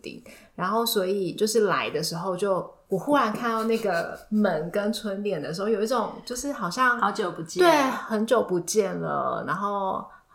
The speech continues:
Speaker 1: 有，有想，我觉得我心里面也有想念，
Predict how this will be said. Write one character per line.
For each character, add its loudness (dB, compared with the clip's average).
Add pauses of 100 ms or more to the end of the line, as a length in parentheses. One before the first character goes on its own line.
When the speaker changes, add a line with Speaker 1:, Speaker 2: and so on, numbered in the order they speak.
(300)
Speaker 1:
有， 2
有 -2
想， -2 (400)
我 6
觉 0
得 0
我 0
心 -4
里 -4
面 -6
也 -4
有 -4
想 -4 (180)
念， -6